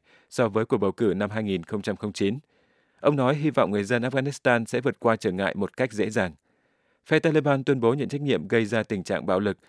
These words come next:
liên quan tới cuộc bầu cử, trong đó có vụ đánh bom tự sát bên ngoài Bộ Nội vụ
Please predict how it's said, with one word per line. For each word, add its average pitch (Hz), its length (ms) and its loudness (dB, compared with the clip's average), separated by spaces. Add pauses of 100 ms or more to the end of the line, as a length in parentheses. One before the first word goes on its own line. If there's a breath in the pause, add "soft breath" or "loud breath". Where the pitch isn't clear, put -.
(220 soft breath)
liên 117 180 0
quan 110 280 0
tới 123 100 -4
cuộc 127 120 0
bầu 92 160 0
cử, 95 260 0 (360 soft breath)
trong 131 160 0
đó 110 200 2
có 143 120 -2
vụ 135 140 2
đánh 104 180 -2
bom 113 200 2
tự 98 200 0
sát 147 280 -2
bên 113 220 0
ngoài 98 280 -2
Bộ 92 160 0
Nội 92 140 0
vụ 98 260 -2